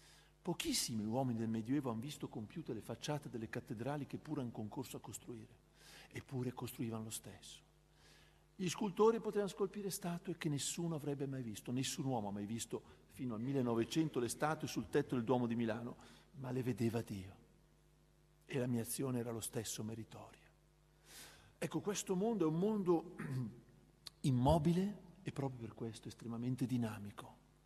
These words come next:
capace di un progresso autentico, umano, perché l'umano è fronteggiato dall'eterno e io non sono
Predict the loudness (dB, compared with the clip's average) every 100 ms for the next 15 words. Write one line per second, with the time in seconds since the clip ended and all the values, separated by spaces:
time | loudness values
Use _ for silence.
0 | _ _ -20 -20 -20 -20 -20 -12 -8 -4
1 | -4 -2 -2 -2 -2 -2 -4 -6 -6 -4
2 | -4 -6 -8 -6 -4 -2 -4 -8 -14 -20
3 | -20 -20 -18 -18 -20 -20 -4 -4 2 4
4 | 4 2 -8 0 2 2 -2 -2 0 -2
5 | -2 0 0 2 0 0 -2 -4 -6 -6
6 | -6 -8 -10 -10 -10 -14 -20 -20 -20 -20
7 | -20 _ _ -20 -20 -20 -20 _ -4 -2
8 | 0 2 2 2 -4 0 2 2 -2 -10